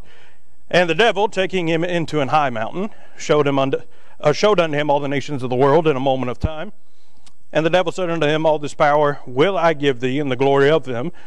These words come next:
for that is delivered unto me, and to whomsoever I will give it. If thou therefore wilt worship me, all shall be thine.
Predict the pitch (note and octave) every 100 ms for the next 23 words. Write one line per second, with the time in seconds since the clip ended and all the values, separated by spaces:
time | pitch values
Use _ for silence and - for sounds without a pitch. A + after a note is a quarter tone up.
0 | - - - - D3+ D3 C#3 C3 B2 E3
1 | F3 D3+ C3+ C#3 E3+ C3+ C#3 C#3+ C#3 C3
2 | D#3+ A#2+ F3 - - - - C#3 B2+ D#3+
3 | D3+ D3+ D3 C3+ B2+ C3 B2+ B2 C#3 C3+
4 | G3 C3 - - - - B2+ D#3 F#3 E3+
5 | D#3 E3+ E3 D3+ C#3+ C3 A3 - F3+ -
6 | C3+ E3 - - - - D3 C#3+ D#3+ C3+
7 | C#3+ E3 D3